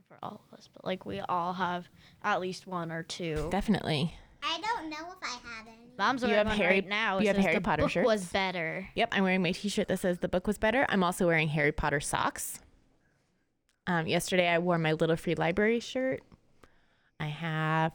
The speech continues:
Speaker 2: Harry Potter clothes. I have, that might be it.
Speaker 3: <coughs> Okay.
Speaker 2: Yeah.
Speaker 3: You have many Harry Potter socks.
Speaker 2: I, I do have many Harry Potter socks,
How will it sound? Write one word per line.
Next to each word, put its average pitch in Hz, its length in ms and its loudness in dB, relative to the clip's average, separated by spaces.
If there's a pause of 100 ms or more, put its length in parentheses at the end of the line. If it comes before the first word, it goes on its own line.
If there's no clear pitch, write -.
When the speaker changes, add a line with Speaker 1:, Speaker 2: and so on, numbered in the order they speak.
(180)
Speaker 2:
Harry - 240 -2
Potter 240 380 2
clothes. 220 680 2
I - 100 -2
have, 147 800 -6 (2000)
that 214 80 -2
might 208 180 -4
be - 140 -4
it. - 180 -6
Speaker 3:
<coughs> - 60 -20 (800)
Okay. - 920 -6
Speaker 2:
Yeah. 415 160 -2 (220)
Speaker 3:
You 359 140 -14 (140)
have 392 80 -8
many 320 280 -6
Harry 269 280 -14
Potter 247 260 -20
socks. - 480 -16
Speaker 2:
I, 135 120 -2
I - 40 -2
do 185 240 0
have 175 140 2
many 160 220 2
Harry 165 220 2
Potter 165 260 -4
socks, - 360 -6